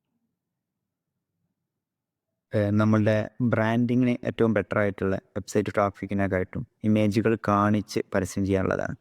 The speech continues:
ഇത് ഏറ്റവും കൂടുതൽ റൺ ആയിക്കൊണ്ടിരിക്കുന്നത് മറ്റുള്ള വെബ്സൈറ്റിലാണ്. So, ആദ്യമായി ഞാനൊരു ന്യൂ ക്യാമ്പയിൻ എടുത്തിട്ടുണ്ട് ഇപ്പോൾ ഇവിടെ. ഇനി അവിടെ ഡിസ്പ്ലേ ആഡ്, അവയർനെസ്, ഇങ്ങനത്തെ കാര്യങ്ങൾ, ബ്രാൻഡിങ്ങിനാണ് mainly ഈ ഡിസ്പ്ലേ ആഡ്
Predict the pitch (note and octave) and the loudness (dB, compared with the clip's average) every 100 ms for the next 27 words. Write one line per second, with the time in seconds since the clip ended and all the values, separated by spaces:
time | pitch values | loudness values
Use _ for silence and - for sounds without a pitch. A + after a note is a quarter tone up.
0 | _ - _ _ _ _ - C3+ C3 C#3 | _ -20 _ _ _ _ 0 2 4 2
1 | C#3 C#3 C3+ C#3 C3+ - B2 B2 C3+ C#3 | 0 2 4 4 2 -2 -2 0 0 0
2 | C3+ C3 B2 A#2+ A#2+ A#2+ A#2 B2 - _ | 0 0 0 0 0 0 2 0 -2 _
3 | _ _ _ _ _ _ A2+ G#2 C3+ C3 | _ _ _ _ _ _ -2 2 2 4
4 | A#2+ - A#2 A#2 A#2+ A2 F#2+ G#2 _ _ | 2 -2 -2 -2 -2 -4 -4 -10 _ _
5 | _ _ _ _ _ _ _ - C3+ - | _ _ _ _ _ _ _ 0 0 0
6 | - C3 B2+ C#3 C3+ B2+ B2 A#2+ A#2 C3+ | -4 -2 0 0 2 2 2 0 0 0
7 | - _ _ _ _ A2 A2+ G#2+ A2 A2 | -4 _ _ _ _ 0 0 2 0 0
8 | A2+ A2+ G#2+ G2+ G2+ G#2+ G2 - G2+ G2 | 2 2 0 0 -2 2 0 2 2 2
9 | A2+ - _ _ A#2 G#2 G#2 G#2+ G#2 - | 0 -6 _ _ 0 2 2 0 -2 -2
10 | G#2+ G#2+ G#2+ A2+ - _ A2 A2 A2 A2 | 0 2 2 -2 -4 _ 0 0 2 0
11 | A2 - A2+ - _ _ _ B2+ A#2+ B2+ | -2 -4 -6 -6 _ _ _ 0 2 2
12 | A2+ G#2+ A2 A#2+ C3 C#3 C#3 D3 C#3+ A#2+ | 2 0 -2 0 0 0 0 0 2 2
13 | B2+ A2+ G#2+ A2 A2+ B2 - _ _ _ | 0 0 2 2 0 -2 -10 _ _ _
14 | A#2 A2 - G#2 G#2+ G#2+ | -2 -2 -2 0 2 0